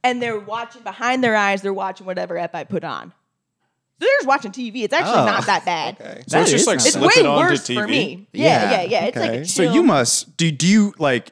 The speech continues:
Speaker 4: i-, are you providing the T V? Like, do you have all the T V somewhere deep in your soul, or do you just kinda, like, subscribe to something and show it to them?
Speaker 1: I, right now, I have Netflix, I have Paramount Plus,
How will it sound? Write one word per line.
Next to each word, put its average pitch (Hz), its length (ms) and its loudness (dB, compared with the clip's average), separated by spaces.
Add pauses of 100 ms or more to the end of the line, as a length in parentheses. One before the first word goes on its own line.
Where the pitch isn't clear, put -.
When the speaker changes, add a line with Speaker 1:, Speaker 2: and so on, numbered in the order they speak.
Speaker 4:
i-, 147 160 -2
are 139 120 2
you 170 200 2
providing 131 680 0
the 131 100 2
T 127 240 2
V? 120 240 0
Like, 113 200 0
do 113 80 -8
you 135 220 2
have 117 400 0
all 110 260 0
the 107 120 -4
T 113 240 -2
V 107 240 -4
somewhere 110 400 -2
deep 104 240 -12
in 104 80 -8
your 98 120 -8
soul, 135 380 0
or 113 80 0
do 110 100 -6
you 113 140 0
just 104 180 -6
kinda, 95 220 -6
like, 85 140 -10
subscribe 95 460 -8
to - 40 -16
something 95 300 -14
and 82 100 -20
show 87 240 -16
it 82 120 -20
to - 60 -20
them? - 140 -20
Speaker 1:
I, 269 220 0
right 320 200 -2
now, 262 260 2
I 262 100 4
have 233 300 -2
Netflix, 240 540 -6
I 254 80 -4
have 214 140 -4
Paramount 240 480 -6
Plus, 208 420 -2